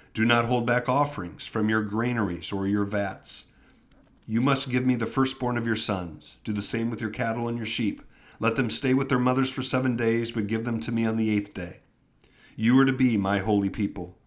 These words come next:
So do not eat the meat of an animal torn by wild beasts.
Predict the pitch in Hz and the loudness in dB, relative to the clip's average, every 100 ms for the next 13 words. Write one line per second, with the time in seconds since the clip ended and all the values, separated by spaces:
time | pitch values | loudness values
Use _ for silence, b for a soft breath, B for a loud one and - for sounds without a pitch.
0 | b b b b - - 104 98 92 101 | b b b b -10 0 2 2 -2 -6
1 | - 98 110 117 120 131 131 131 151 113 | -12 -4 2 4 4 0 2 2 2 0
2 | 117 127 147 - 110 120 117 110 104 107 | 2 2 0 -4 -4 -2 0 0 0 -2
3 | 123 - - 110 104 107 107 107 120 113 | -8 -8 -2 0 2 2 2 2 0 0
4 | 107 104 - - | 0 0 -4 -10